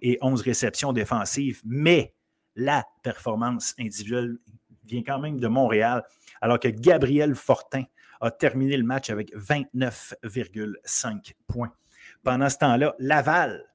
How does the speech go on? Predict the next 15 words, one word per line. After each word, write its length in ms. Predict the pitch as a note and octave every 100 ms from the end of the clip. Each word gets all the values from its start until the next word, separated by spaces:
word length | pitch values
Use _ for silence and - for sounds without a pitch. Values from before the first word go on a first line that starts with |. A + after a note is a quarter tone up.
| _ _ _
qui, 240 | - A#2+ -
euh, 440 | A#2 G#2+ G#2 G#2 F#2+
se 120 | C3
mesurait 500 | A#2 A#2 A2 A2+ C3
à 60 |
Sherbrooke, 540 | G#2+ - A2+ G2 B2 -
Laval 260 | A#2+ A2+ C3
l'a 140 | B2
emporté 320 | A2 G#2+ - -
trois 400 | - B2 A2+ C#3+
un. 60 | - - -
Et 60 |
pourquoi 320 | A#2+ B2 - D3+
c'est 200 | C3 C3+
important ? 420 | B2 A#2 -